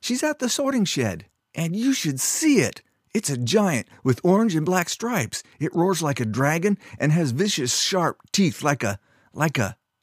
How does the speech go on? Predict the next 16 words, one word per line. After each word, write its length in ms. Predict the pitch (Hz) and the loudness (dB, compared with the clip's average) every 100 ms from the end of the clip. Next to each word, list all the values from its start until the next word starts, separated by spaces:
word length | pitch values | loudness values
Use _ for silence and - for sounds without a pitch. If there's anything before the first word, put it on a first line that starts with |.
| _ - | _ -4
he 140 | 147 | -2
shook 240 | - 196 | 0 0
his 140 | 160 113 | 0 -2
head, 280 | 156 120 95 | 0 0 0
trying 220 | 160 180 | 0 0
to 80 | 113 | -2
come 220 | 131 123 | 0 2
up 160 | 135 | 0
with 120 | 95 117 | -2 -4
a 80 | |
satisfactory 840 | 104 - 127 104 - 107 110 - 90 | -4 0 0 0 -2 -2 -2 -4 -8
comparison. 600 | - 76 107 87 - 110 _ _ _ _ _ _ _ _ _ _ _ | -6 -4 -4 -4 -8 -12 _ _ _ _ _ _ _ _ _ _ _
His 180 | 127 113 | -2 2
wavy 300 | 147 151 139 | 4 4 0
brown 320 | 117 127 120 | 2 2 2
hair, 340 | 117 117 90 | 2 0 -4